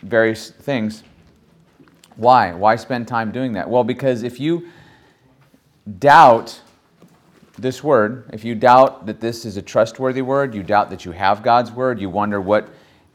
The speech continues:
is God's word, and is there things in here that are not God's word? Do we have all of God's word? Are there things that we're missing that should be in here? Uh, should we be reading the Book of Mormon?" Things like that. Uh, if you're unsure about this word,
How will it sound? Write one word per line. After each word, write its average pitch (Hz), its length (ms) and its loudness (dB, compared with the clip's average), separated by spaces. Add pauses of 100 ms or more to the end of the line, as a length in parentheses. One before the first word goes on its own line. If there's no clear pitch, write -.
(140)
is 120 220 0
God's 123 320 4
word, 123 180 0
and 120 120 -4
is 107 160 -4
there 104 160 0
things 117 340 -6
in 120 80 -6
here 123 140 -4
that 107 100 -2
are 98 60 -6
not 107 220 0
God's 117 280 2
word? 120 260 -2
Do 117 80 -6
we 110 120 -2
have 117 240 0
all 120 180 4
of 113 80 -8
God's 123 300 0
word? 131 380 -6 (420)
Are 107 120 -4
there 104 120 -2
things 120 460 -8
that 107 120 -4
we're 101 100 -4
missing 113 380 -6
that 110 160 -8
should 120 220 -10
be 123 160 -6
in 127 120 -6
here? 131 300 -4 (420)
Uh, 90 360 -6
should 127 240 -8
we 120 300 -4
be 110 360 -8
reading 113 340 -2
the 120 80 -2
Book 117 200 -2
of 123 100 -4
Mormon?" 127 380 -4
Things 120 240 -10
like 117 180 -4
that. 123 260 -4 (380)
Uh, 110 320 0
if 113 160 -6
you're 156 420 -2
unsure 160 1080 0
about 110 380 2
this 135 340 -4 (160)
word, 120 580 -4